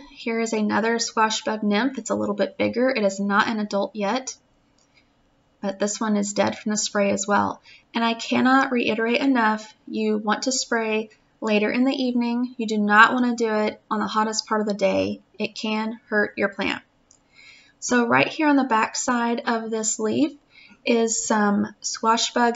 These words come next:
eggs and newly hatched little squash bug nymphs. So when they first hatch, they tend to stay together in a group on the underside of the leaf. As they get older, like the other ones you have seen, they kinda go solo and spread out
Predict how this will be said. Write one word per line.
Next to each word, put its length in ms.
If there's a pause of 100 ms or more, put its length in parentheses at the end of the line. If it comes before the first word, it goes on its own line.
eggs 540 (120)
and 300
newly 300
hatched 640
little 260
squash 440
bug 200
nymphs. 560 (600)
So 260
when 160
they 180
first 380
hatch, 500
they 140
tend 260
to 60
stay 260
together 640 (300)
in 120
a 60
group 360 (180)
on 100
the 120
underside 440
of 60
the 100
leaf. 280 (1600)
As 200
they 100
get 260
older, 300
like 260
the 80
other 160
ones 320
you 80
have 120
seen, 360
they 120
kinda 260
go 180
solo 540
and 160
spread 300
out 320